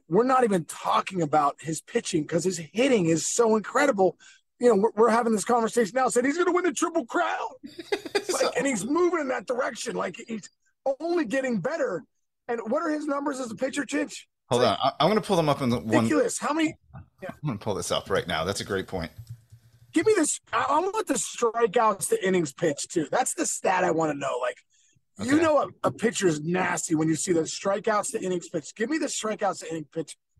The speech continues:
Speaker 1: of Ohtani.
Speaker 2: Okay, hold on. Ohtani. I'm just gonna pull up
Speaker 1: It's gotta be
Speaker 2: that.
Speaker 1: legit.
Speaker 2: Pulling it up right now. Shohei Ohtani.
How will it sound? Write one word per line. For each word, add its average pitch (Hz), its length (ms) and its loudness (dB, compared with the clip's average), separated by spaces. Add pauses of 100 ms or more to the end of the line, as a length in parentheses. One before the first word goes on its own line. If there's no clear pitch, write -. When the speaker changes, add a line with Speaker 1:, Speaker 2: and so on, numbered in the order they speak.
Speaker 1:
of 156 100 -2
Ohtani. 147 560 0 (340)
Speaker 2:
Okay, - 240 -10
hold 82 220 -12
on. - 240 -18
Ohtani. 76 680 -10 (800)
I'm 104 100 -6
just 107 140 -6
gonna 104 120 -6
pull - 200 -6
up 156 80 -4
Speaker 1:
It's - 80 -8
gotta 180 240 -2
be 143 100 -6
Speaker 2:
that. 131 140 -8
Speaker 1:
legit. 143 180 -2 (2000)
Speaker 2:
Pulling 104 460 -10
it - 20 -6
up 104 200 -10
right 104 200 -10
now. - 220 -16
Shohei 117 480 -4 (100)
Ohtani. 101 480 -8